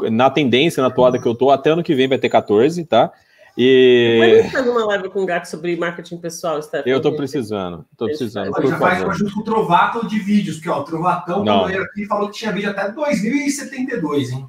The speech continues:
Speaker 2: É verdade,
Speaker 1: Cara,
Speaker 2: ele dá umas dicas
Speaker 1: eu,
Speaker 2: pro Gatti.
Speaker 1: eu, eu não tô desejando nenhum mal do Trovato, mas se acontecer qualquer coisa com ele, a gente continua vendo a cara dele postando novidades até dois mil e vinte e três, cara.
Speaker 2: Forever.
Speaker 1: Impressionante.
Speaker 2: <laughs> Eternizando o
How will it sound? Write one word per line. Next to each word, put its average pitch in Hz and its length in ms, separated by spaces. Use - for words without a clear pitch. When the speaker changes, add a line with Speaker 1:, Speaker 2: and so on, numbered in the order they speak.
Speaker 2:
É 190 100
verdade, 214 560
Speaker 1:
Cara, 160 100
Speaker 2:
ele 156 160
dá 151 120
umas 156 200
dicas 147 200
Speaker 1:
eu, - 40
Speaker 2:
pro 147 100
Gatti. 196 200
Speaker 1:
eu, 196 200
eu 175 120
não 208 140
tô 202 120
desejando 180 440
nenhum 175 160
mal 165 160
do 160 80
Trovato, 131 520
mas 123 180
se 208 220
acontecer 208 520
qualquer 131 240
coisa 127 240
com 127 160
ele, 143 140
a 151 40
gente 160 160
continua 156 320
vendo 147 220
a 117 40
cara 143 240
dele 135 200
postando 131 320
novidades 131 500
até 139 160
dois 147 240
mil 139 140
e - 20
vinte 165 160
e 185 60
três, 120 400
cara. 202 240
Speaker 2:
Forever. 202 420
Speaker 1:
Impressionante. 156 340
Speaker 2:
<laughs> 285 1500
Eternizando 196 840
o - 20